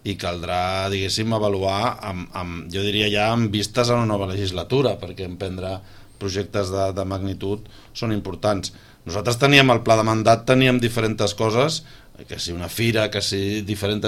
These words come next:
inst-, diferents, diguéssim, actuacions de gran envergadura, que, que en algunes, evidentment, per, per culpa del finançament no s'han pogut fer, però que ara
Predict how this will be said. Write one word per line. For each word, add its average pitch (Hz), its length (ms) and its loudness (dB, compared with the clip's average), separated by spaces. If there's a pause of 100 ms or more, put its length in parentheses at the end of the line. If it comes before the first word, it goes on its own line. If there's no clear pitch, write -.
inst-, 107 220 -4 (160)
diferents, 113 560 0 (400)
diguéssim, 101 540 0
actuacions 107 560 0
de 104 80 2
gran 107 160 0
envergadura, 107 640 2 (500)
que, 92 140 -2 (140)
que 98 100 -4
en 95 80 -4
algunes, 117 400 2
evidentment, 120 640 6
per, 98 240 -2
per 95 160 -4
culpa 110 240 0
del 98 80 0
finançament 104 440 0
no 104 120 -2
s'han 104 160 -2
pogut 107 240 -2
fer, 151 160 0 (400)
però 85 240 -2
que 87 100 -4
ara 85 380 2